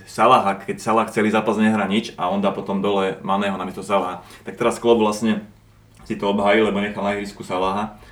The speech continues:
a Salah krásnym breakom zakončil ten zápas, čiže, čiže trošku Kloppa tak ochránil.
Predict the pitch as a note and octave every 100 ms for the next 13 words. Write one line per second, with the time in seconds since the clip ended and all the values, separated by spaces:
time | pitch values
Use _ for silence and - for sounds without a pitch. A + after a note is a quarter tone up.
0 | - F2 - F#2 - - F#2+ - F#2 F#2+
1 | F#2 G2 F#2 F2 F2 F2+ F2+ F2 F2 E2+
2 | E2+ E2+ E2 - - D#2+ - E3+ - -
3 | - - - - - D#2 F#2 - F2+ -
4 | F#2 F2+ F2+ F2+ - F2 F2 F2+ F2 F2+
5 | F2+ F2+ F#2 F#2+